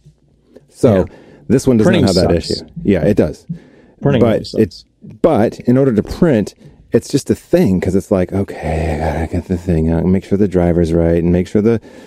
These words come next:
Speaker 1: stuff," and it's just, it's super nitpicky, even with all the little time-saving, you know, printer
Speaker 2: Mm-hmm.
Speaker 1: profiles and all that shit. It's still a pain in the ass.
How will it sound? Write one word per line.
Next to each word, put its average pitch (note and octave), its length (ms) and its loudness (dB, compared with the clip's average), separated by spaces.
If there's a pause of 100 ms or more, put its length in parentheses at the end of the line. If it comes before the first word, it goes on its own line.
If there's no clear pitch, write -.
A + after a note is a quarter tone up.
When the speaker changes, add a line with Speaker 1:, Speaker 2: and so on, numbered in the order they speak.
(120)
Speaker 1:
stuff," - 280 0
and A#2+ 120 2
it's A#2 100 -4
just, - 240 -2 (280)
it's G#2+ 180 0
super A#2+ 360 0
nitpicky, A2 440 0
even A#2 240 2
with B2 160 0
all A2 120 2
the G2+ 120 0
little F#2+ 340 0 (480)
time-saving, G2 800 2 (360)
you G2+ 140 -2
know, D#2 400 0 (520)
printer G#2+ 280 2
Speaker 2:
Mm-hmm. G2 80 0
Speaker 1:
profiles F2 500 2
and F2 60 2
all E2+ 80 2
that C#2+ 140 -2
shit. E2 240 -2 (340)
It's - 160 0
still - 220 0
a B2 40 -2
pain A#2+ 160 2
in A2 60 2
the G2+ 120 4
ass. - 340 -2